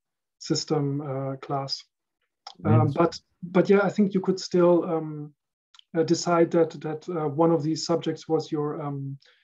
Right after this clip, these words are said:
Speaker 1: uh, exam subject, and, and I made music one of my exam subjects.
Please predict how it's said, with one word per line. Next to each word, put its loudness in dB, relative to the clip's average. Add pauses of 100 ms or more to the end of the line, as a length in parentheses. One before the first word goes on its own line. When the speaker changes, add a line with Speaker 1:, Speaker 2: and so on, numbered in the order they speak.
(340)
Speaker 1:
uh, -6
exam 0 (160)
subject, -10 (140)
and, -12
and -14
I -2
made 6
music -2 (520)
one -2
of -4
my -4
exam -8
subjects. -14